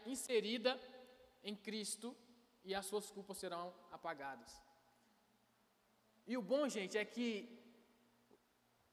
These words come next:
o perdão de pecados não é só pros, pras pessoas que vêm a Cristo, só pros novos convertidos, não,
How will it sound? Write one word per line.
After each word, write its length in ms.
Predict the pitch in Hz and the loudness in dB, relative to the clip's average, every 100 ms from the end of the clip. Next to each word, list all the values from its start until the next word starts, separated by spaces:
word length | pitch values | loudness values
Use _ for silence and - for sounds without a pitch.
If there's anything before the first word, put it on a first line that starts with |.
| _ - | _ -6
o 80 | 196 | -4
perdão 480 | 202 226 180 269 311 | 2 2 4 4 4
de 200 | 196 277 | 2 2
pecados 880 | 254 214 - 233 247 170 143 - - | 6 4 6 4 4 2 -8 -10 -4
não 160 | 220 | 0
é 80 | 269 | 2
só 240 | 247 254 262 | 4 4 4
pros, 460 | 247 240 208 - - - - - | 4 0 0 -6 -14 -20 -20 -6
pras 140 | 220 220 | -2 0
pessoas 280 | 226 233 233 | 2 0 0
que 140 | 233 | -4
vêm 420 | 160 220 262 254 | 2 4 4 2
a 60 | 226 | 0
Cristo, 540 | - 202 190 - - - - - _ _ _ _ _ _ _ _ - - - _ | -2 -4 -2 -6 -10 -20 -20 -20 _ _ _ _ _ _ _ _ -20 -20 -20 _
só 200 | - 202 | -2 4
pros 220 | 214 220 196 | 6 4 4
novos 300 | 214 208 - | 4 4 -2
convertidos, 640 | 214 196 - 202 180 147 | 0 0 -2 -6 -6 -6
não, 260 | 208 185 | -2 -2